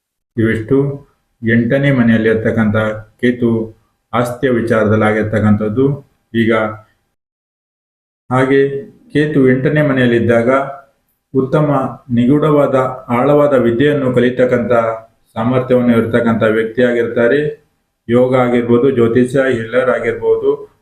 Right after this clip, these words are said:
ಹಾಗೆ ಇನ್ನು ಅನೇಕ ರೀತಿಯ ಸಂಶೋಧನೆ ಮಾಡುವಂಥ ಸಾಮರ್ಥ್ಯವನ್ನು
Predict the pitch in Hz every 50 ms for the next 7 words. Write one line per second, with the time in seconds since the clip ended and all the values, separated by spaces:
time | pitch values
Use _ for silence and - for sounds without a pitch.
0 | _ _ _ - 117 120 120 117 117 123 135 135 117 113 120 131 139 147 143 -
1 | 135 131 131 120 123 117 110 - - 120 117 117 120 - 135 135 135 135 131 127
2 | 123 123 120 120 117 117 117 113 120 117 117 - - 127 123 123 127 123 120 -
3 | 127 120 117 120 117 113